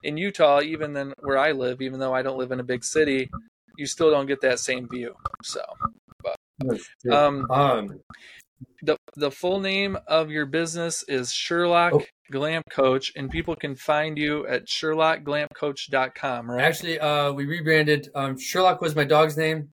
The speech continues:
Speaker 2: I was Sherlock Tiny
Speaker 1: Okay.
Speaker 2: Homes, uh, and
Speaker 1: Okay.
Speaker 2: then,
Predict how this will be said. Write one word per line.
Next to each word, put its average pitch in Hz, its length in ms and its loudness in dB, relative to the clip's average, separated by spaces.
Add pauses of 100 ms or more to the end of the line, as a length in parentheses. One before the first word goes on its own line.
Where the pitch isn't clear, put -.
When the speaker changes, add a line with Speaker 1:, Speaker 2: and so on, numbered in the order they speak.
Speaker 2:
I 143 60 -2
was 156 320 6
Sherlock 151 420 0
Tiny 151 260 2
Speaker 1:
Okay. 147 60 0
Speaker 2:
Homes, 156 460 -4 (640)
uh, 131 340 4
and 131 240 -6
Speaker 1:
Okay. 139 140 2
Speaker 2:
then, 135 320 2